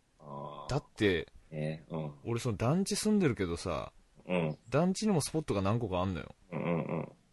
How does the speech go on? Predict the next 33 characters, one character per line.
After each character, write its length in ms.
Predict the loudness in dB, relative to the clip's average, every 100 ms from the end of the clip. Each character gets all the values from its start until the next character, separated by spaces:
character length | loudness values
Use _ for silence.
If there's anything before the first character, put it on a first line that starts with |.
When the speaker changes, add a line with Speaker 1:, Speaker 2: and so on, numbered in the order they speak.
| -2
Speaker 1:
う 60 |
ん。 20 |
Speaker 2:
も 120 | 2 4
う 60 |
い 80 | 2
た 160 | 2 4
も 140 | 4
ん 80 | 0
ね、 160 | -4 -10 _ _
な 140 | -4
ん 80 | -4
か、 100 | -4
Speaker 1:
は 120 | -10 -12 _ _
い 20 | -10
は 40 |
い。 20 |
Speaker 2:
チ 100 | -4
ャ 60 | -2
リ 80 | -2
の。 160 | -4 -10 _ _ _ _ _ _ _ _ _ _
「お 60 | 0
前 160 | 2
誰 200 | 2 2
や？」 80 | 0
み 60 | -2
た 80 | -6
い 40 |
な 60 | -10
や 60 |
つ 60 | -12
が。 80 | -16 -8
Speaker 1:
う 60 |
ん。 100 | -8